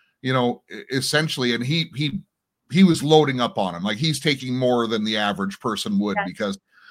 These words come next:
Speaker 1: he wanted to fight this thing aggressively. <laughs> He's like, "Jeff, two hundred fifty bucks. I
Speaker 2: Yeah.
Speaker 1: cured my cancer," you know, <laughs> like, and that's his claim. We're not making that claim, <laughs> you know, but, uh,
Speaker 2: But it's not a
Speaker 1: but
Speaker 2: cure. It's just a food.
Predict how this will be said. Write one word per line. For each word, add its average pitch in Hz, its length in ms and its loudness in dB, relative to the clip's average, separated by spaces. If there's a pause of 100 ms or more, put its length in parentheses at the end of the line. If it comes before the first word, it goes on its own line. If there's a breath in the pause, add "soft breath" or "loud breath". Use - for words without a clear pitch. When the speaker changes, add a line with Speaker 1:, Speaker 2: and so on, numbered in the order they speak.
(100)
Speaker 1:
he 156 180 0
wanted 135 300 0
to 113 60 -2
fight 120 340 -4
this 113 200 -6
thing 123 180 -4
aggressively. 110 800 -2 (340)
<laughs> - 280 -16
He's 175 200 2 (340 loud breath)
like, 151 160 -10
"Jeff, 233 480 -10 (480)
two - 160 -12
hundred 233 260 -10
fifty 220 360 -6
bucks. 233 520 -6
I 202 100 -18 (260)
Speaker 2:
Yeah. 240 180 -6
Speaker 1:
cured 220 100 -14
my 208 80 -12
cancer," - 680 -18 (340)
you 220 160 -4
know, 220 280 -2
<laughs> 147 220 -2
like, 147 300 0 (400 soft breath)
and 160 120 8
that's 185 180 8
his 240 200 4
claim. 170 540 4
We're 151 200 4
not 156 200 2
making 139 300 -4
that 127 200 -2
claim, 120 400 -6 (160)
<laughs> - 120 -20
you 196 200 2
know, 180 200 6
but, 123 340 0
uh, 113 200 -2 (360 soft breath)
Speaker 2:
But 247 120 -2
it's 277 180 2
not 285 200 6
a 254 60 2
Speaker 1:
but - 80 -10
Speaker 2:
cure. 220 220 -2
It's 202 140 -14
just 220 240 -6
a 208 60 -6
food. 190 360 -8